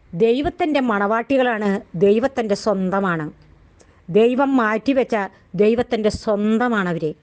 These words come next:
അവരുടെ നെറുകയിൽ ദൈവം ഒരു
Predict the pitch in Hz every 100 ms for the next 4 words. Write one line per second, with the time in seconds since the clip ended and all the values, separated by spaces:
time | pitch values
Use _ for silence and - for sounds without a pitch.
0 | _ _ _ _ _ _ _ _ _ _
1 | _ _ _ 202 208 294 311 262 262 285
2 | 330 302 240 254 254 285 254